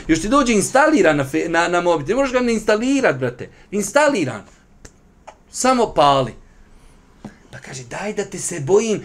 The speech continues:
A ko ovo dovi? Dovi Muhammed alejhi salatu vesselam. „Daj mi”, kaže, „Gospod, da te se bojim i u tajnosti i da te se bojim u javnosti.” Dobro, daj nam par ovih izjava. Strah od uzvišenog Allaha u govoru naših prethodnika, od Omera,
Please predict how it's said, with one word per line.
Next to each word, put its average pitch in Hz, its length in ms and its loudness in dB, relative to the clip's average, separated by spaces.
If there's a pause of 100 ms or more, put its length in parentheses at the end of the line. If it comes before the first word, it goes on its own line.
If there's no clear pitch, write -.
(100)
A - 200 -2
ko 302 100 6
ovo 294 320 6
dovi? 160 560 2 (200)
Dovi 190 360 4
Muhammed 160 460 0
alejhi 110 340 -8
salatu 98 540 -12
vesselam. - 380 -14 (380)
„Daj 190 300 0
mi”, 170 100 -2
kaže, 139 260 -2
„Gospod, 180 300 2
da 131 60 -8
te 147 80 -6
se 143 140 -2
bojim 196 360 2
i 156 120 2
u 131 140 4
tajnosti 208 720 2 (180)
i 135 80 -4
da 131 160 0
te 131 80 -4
se 127 180 -4
bojim 131 380 2 (220)
u 147 100 4
javnosti.” 113 540 2 (300)
Dobro, 208 260 4
daj 220 200 2
nam 175 220 2 (260)
par 190 300 4
ovih 147 360 0
izjava. 131 600 0 (220)
Strah 196 280 0
od 170 100 -2
uzvišenog 165 360 -6
Allaha 175 220 0
u 165 40 -2
govoru 160 300 -2
naših 147 300 -6
prethodnika, 160 560 -4
od 143 100 0
Omera, 135 340 0